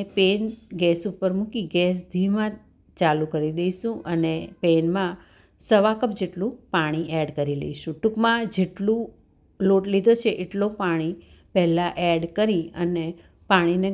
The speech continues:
ગરમ થવા માટે મૂકી દેવાનું છે. અડધી ચમચી જેટલું મીઠું અને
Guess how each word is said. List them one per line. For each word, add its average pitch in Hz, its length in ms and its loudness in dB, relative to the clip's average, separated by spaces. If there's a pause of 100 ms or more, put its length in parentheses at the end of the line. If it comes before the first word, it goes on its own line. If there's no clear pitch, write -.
ગરમ 160 200 2
થવા 165 260 -2
માટે 160 360 -4
મૂકી 175 400 -4
દેવાનું 143 420 -6
છે. 160 180 -10 (1120)
અડધી 208 300 2
ચમચી 262 300 4
જેટલું 233 360 2
મીઠું 233 440 0
અને 185 240 2